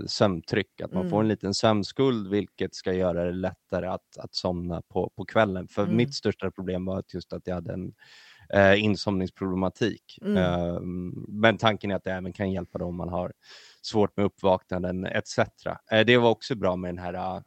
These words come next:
Speaker 1: eh, i den här appen, förutom att, att logga så, så, så var det lite informations-, eh, videos varje varje vecka där de gick igenom lite, ja, men tänk på det här och, och sådär. Ehm,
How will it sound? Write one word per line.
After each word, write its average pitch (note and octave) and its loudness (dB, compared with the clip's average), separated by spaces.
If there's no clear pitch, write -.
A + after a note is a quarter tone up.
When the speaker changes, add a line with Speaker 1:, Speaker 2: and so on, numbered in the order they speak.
Speaker 1:
eh, F#2 -10
i G2 -6
den F#2+ -8
här F#2+ -4
appen, F#2 -6
förutom F#2 -2
att, F2+ -8
att - -4
logga G2 2
så, F2+ -6
så, F2+ -6
så F2+ -12
var G2+ 0
det F#2+ 0
lite F#2+ -8
informations-, F#2+ -4
eh, F#2+ -4
videos G2 -2
varje F#2 -2
varje G#2+ 8
vecka G#2+ 2
där F#2+ -2
de F#2+ -2
gick F#2 -8
igenom F#2+ -2
lite, F#2+ -10
ja, F2+ -4
men F2+ -4
tänk F#2 -10
på - -8
det - -8
här F2+ -4
och, - -12
och - -12
sådär. - -4
Ehm, F2+ -6